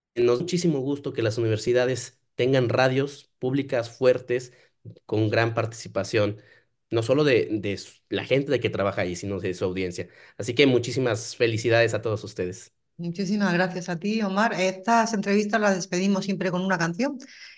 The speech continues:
Speaker 2: que luego ya en la edición posterior que yo haré, pues, pondré esa música. ¿Con cuál te quedarías? Ya para, también para premiarte, para felicitarte a ti por haber querido estar con nosotros.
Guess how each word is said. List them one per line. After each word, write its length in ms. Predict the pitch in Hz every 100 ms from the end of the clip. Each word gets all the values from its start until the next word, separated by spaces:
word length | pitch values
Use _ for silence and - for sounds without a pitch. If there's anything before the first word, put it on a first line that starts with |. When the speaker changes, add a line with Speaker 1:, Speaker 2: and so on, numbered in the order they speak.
| -
Speaker 2:
que 140 | 185
luego 280 | 170 180 180
ya 260 | 175 190 185
en 100 | 180
la 80 |
edición 480 | 170 165 165 196 202
posterior 480 | 196 190 190 190 196
que 140 | 196
yo 120 | 190 190
haré, 240 | 190 214
pues, 280 | 175 170 165
pondré 260 | 165 170 185
esa 140 | 185 175
música. 420 | 151 - - 160
¿Con 180 | 175 175
cuál 160 | 202
te 120 | 208
quedarías? 520 | 254 240 202 156 139 -
Ya 140 | 170
para, 420 | 175 170 156 151
también 300 | - 160 185
para 300 | 196 214 - _
premiarte, 600 | 165 156 170 185 175 208
para 220 | 175 170
felicitarte 580 | 170 180 180 185 185 185
a 60 | 175
ti 100 | 196
por 120 | 190
haber 200 | 160 165
querido 180 | 175 165
estar 220 | 165 180
con 120 | 170
nosotros. 560 | 160 165 156 147 -